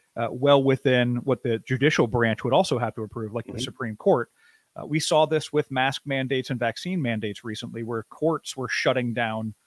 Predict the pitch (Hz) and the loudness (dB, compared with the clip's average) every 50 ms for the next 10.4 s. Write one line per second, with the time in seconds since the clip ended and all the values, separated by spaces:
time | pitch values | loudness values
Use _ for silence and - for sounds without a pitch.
0 | _ _ _ _ _ - - - 147 135 127 123 113 107 113 120 127 117 - - | _ _ _ _ _ -4 2 4 4 6 6 2 2 0 -2 -2 -2 -2 -2 -4
1 | 127 - 139 127 120 113 120 113 - 123 107 110 120 151 156 - 107 110 - - | -4 0 2 2 2 2 -2 -6 -6 -6 -4 -4 -2 -4 -4 -4 -8 -10 -8 -8
2 | 110 110 107 - 123 110 107 107 107 - - - - 127 107 - - _ _ _ | -8 -8 -6 -4 -4 -2 -2 -4 -8 -10 -12 -8 -4 -4 -4 -4 -6 _ _ _
3 | _ _ _ - 120 - - _ - 131 117 110 104 104 101 104 - 127 113 110 | _ _ _ -14 -14 -14 -10 _ -4 -2 -2 -2 -2 -2 -4 -4 -4 -6 -8 -8
4 | - - 110 101 110 117 123 117 113 101 - - - _ _ _ _ _ _ _ | -6 -8 -8 -6 -6 -6 -6 -6 -6 -8 -10 -16 -20 _ _ _ _ _ _ _
5 | _ - 104 - - - 107 107 - - - 135 127 127 - - - 147 127 117 | _ -12 -10 -10 -8 -8 -8 -8 -2 2 4 4 4 4 0 -2 -2 0 2 2
6 | 117 123 - - 143 - 147 143 139 156 156 151 170 143 135 - 156 139 143 143 | 0 0 -2 -4 -4 2 4 6 6 6 6 4 2 0 0 2 2 2 2 0
7 | - - 147 139 135 135 131 123 - - _ _ _ _ _ _ _ _ _ - | -2 0 2 4 4 4 2 0 -2 -8 _ _ _ _ _ _ _ _ _ -12
8 | 123 - - 160 143 - 139 127 135 131 135 135 120 120 - - 147 139 - 139 | -6 0 2 2 2 2 2 0 2 2 2 0 -2 -6 -6 -4 -4 -4 -2 -2
9 | 127 123 135 160 180 180 - - - - - 143 131 135 127 127 _ _ _ _ | -2 -2 0 2 2 0 0 -2 -2 4 4 6 6 6 4 4 _ _ _ _
10 | _ - 185 208 185 123 113 | _ -2 4 4 6 6 4